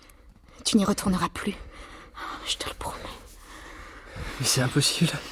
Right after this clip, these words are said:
Speaker 1: Le couvre-feu a ses avantages, tu sais. Tu vas rester ici pendant la journée,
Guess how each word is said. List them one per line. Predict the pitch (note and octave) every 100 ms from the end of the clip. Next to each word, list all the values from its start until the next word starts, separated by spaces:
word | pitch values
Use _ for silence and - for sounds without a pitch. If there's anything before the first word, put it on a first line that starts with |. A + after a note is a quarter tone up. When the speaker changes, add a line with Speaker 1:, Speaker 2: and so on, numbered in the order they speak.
| - - - - - - - - - - - - - - - - - - -
Speaker 1:
Le | A3
couvre-feu | - G3+ F#3+ - A3+
a |
ses | - G3+
avantages, | G#3 G3 A3+ -
tu | -
sais. | - G3+ - - - - - - - - - - - - - -
Tu |
vas | E3+
rester | F#3 - A3
ici | -
pendant | - F#3+ F#3+
la | F#3
journée, | F3 F3+ A#3+ A#3+